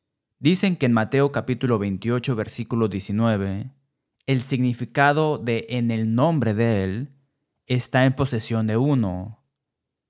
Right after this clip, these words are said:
Por lo tanto, cuando somos bautizados bíblicamente, somos bautizados en la posesión del Padre, del Hijo y del Espíritu Santo. Eso lógicamente significa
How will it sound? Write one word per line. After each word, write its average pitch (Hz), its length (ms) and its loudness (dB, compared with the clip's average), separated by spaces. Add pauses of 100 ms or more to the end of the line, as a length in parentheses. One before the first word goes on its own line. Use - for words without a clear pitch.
(480)
Por 123 140 0
lo 113 180 0
tanto, 127 680 0 (520)
cuando 127 300 2
somos 165 300 2
bautizados 135 640 0
bíblicamente, 120 1080 0 (600)
somos 151 400 2
bautizados 123 880 0
en 120 160 0
la 110 160 -2
posesión 113 540 -4
del 107 160 -2
Padre, 113 640 0 (340)
del 104 220 0
Hijo 117 580 -2 (400)
y 110 100 -4
del 110 160 0
Espíritu 104 520 -4
Santo. 104 720 -4 (580)
Eso 101 340 0
lógicamente 110 680 0
significa 107 920 -4